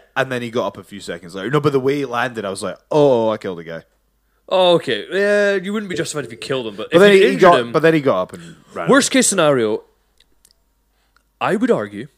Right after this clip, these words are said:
Speaker 2: even if he'd broke his arm,
Speaker 1: It was self-defense.
Speaker 2: even if he'd broke his arm, I would argue you were justified. Even
Speaker 1: Yes.
Speaker 2: if he'd broke his arm, because he spat in your
Speaker 1: He did.
Speaker 2: face. That's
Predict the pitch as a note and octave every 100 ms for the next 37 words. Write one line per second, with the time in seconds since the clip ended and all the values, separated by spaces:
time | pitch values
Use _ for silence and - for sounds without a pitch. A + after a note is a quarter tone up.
0 | _ _ _ _ _ _ E3 F3 G3 -
1 | D#3+ C3 C#3+ E3+ D3 B2 G#2 A#2+ G3+ G#2
2 | - - A#2 B2 - C3+ - G#2 F#2 -
3 | - - A#3 B3 C4+ C4+ G#3+ B3+ B3 G#3+
4 | A3+ B2+ D3 _ _ _ - C3 F#3 G#3
5 | A3+ B3 D3 B2+ C#3 B2 C#3 F3+ - -
6 | C2+ _ _ _ _ _ _ _ A3 A#3+
7 | G#3+ E3 G3 F3 C3+ D3 A3+ A3 - -
8 | - A#3+ B3 - _ - G3+ G3 F3+ D#3
9 | _ B2+ G3 G3 D3 - - - - G3
10 | E3